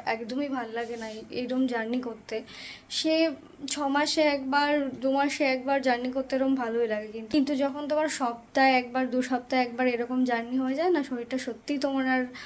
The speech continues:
পেরে ওঠে না। তো এই কথাটার সাথে সাথে ছোট্ট করে আরও একটা কথা অ্যাড করে দিই। এই কথাটা যদি না বলি, তখন তোমরা আবার অনেক, অনেক রকম ক-, কথা বলবে, যে তখন বলবে যে, "তুমি ঘন ঘন যাওয়ার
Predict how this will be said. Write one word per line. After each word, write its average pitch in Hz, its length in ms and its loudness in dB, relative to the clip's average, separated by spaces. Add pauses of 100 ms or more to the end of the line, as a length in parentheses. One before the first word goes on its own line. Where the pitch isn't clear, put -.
(300)
পেরে 269 300 6
ওঠে 220 240 -4
না। 202 140 -4 (240)
তো 262 80 -4
এই 240 220 4
কথাটার 294 300 0
সাথে 277 240 -2
সাথে 285 220 -2
ছোট্ট 262 300 -8
করে 262 200 -4
আরও 233 240 -6
একটা 254 280 -8
কথা 254 280 -4
অ্যাড 214 180 -6
করে 220 240 -8
দিই। 214 200 -16 (200)
এই 226 100 -8
কথাটা 247 300 -4 (360)
যদি 254 200 0
না 240 180 0
বলি, 269 200 -6
তখন 262 220 -4
তোমরা 233 300 -8
আবার 226 200 -4
অনেক, 220 260 -8
অনেক 214 240 -10
রকম 220 200 -10 (220)
ক-, 220 340 -2
কথা 220 300 -2
বলবে, 214 360 -14 (640)
যে 233 160 -12
তখন 277 300 -2
বলবে 277 260 2
যে, 254 80 -2
"তুমি 269 180 -2
ঘন 240 260 0
ঘন 247 260 0
যাওয়ার 226 280 0